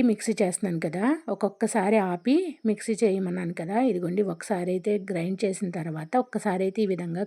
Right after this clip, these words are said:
కలుపుకోండి, మరీ మెత్తగా అయితే చేయకండి. ఇదిగోండి రెండోసారి కూడా మిక్సీ చేశాను. ఇందులోని వెల్లుల్లిపాయలు అయితే వేస్తున్నాను.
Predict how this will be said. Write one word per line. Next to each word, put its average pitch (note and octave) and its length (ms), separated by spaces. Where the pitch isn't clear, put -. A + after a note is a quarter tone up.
కలుపుకోండి, E3+ 600
మరీ G3 200
మెత్తగా G#3+ 540
అయితే F3+ 260
చేయకండి. E3 540
ఇదిగోండి G3 320
రెండోసారి F#3 520
కూడా F#3+ 240
మిక్సీ F#3 260
చేశాను. D#3+ 440
ఇందులోని F#3+ 440
వెల్లుల్లిపాయలు F#3+ 540
అయితే F#3 220
వేస్తున్నాను. E3+ 640